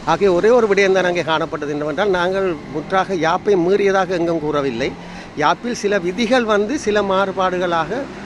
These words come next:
சில விதிகள் சேர்க்கப்பட்டிருக்கிறது, ஒரு சிலரே சேர்க்கப்பட்டிருக்கிறது என்ற நிலைப்பாட்டைத்தான் எடுத்தோம்.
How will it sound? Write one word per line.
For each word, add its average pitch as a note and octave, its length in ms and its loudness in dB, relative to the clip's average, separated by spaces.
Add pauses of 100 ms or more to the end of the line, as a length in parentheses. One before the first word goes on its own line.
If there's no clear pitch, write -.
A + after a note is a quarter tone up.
(140)
சில F#3+ 140 0
விதிகள் F3+ 420 0
சேர்க்கப்பட்டிருக்கிறது, F3+ 760 -2
ஒரு E3+ 120 0
சிலரே F3 320 0
சேர்க்கப்பட்டிருக்கிறது D#3+ 760 -2
என்ற D#3 160 -2
நிலைப்பாட்டைத்தான் D3+ 720 0 (260)
எடுத்தோம். C3+ 420 -6